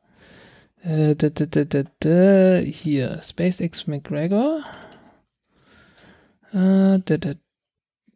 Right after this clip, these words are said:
äh, ähm, ich pack's mal hier in das Google Doc da mit rein.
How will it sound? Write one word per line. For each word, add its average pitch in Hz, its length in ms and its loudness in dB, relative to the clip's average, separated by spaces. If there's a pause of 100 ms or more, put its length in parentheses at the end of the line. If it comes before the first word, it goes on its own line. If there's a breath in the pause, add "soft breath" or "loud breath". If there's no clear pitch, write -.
(140)
äh, 165 320 2 (560 loud breath)
ähm, 151 680 2
ich - 400 -8 (440)
pack's - 300 -2
mal 151 80 2
hier 156 140 4
in 147 100 0
das - 420 -4
Google 160 460 4 (100)
Doc - 380 -2 (100)
da 147 160 2
mit 143 340 -4
rein. 160 420 2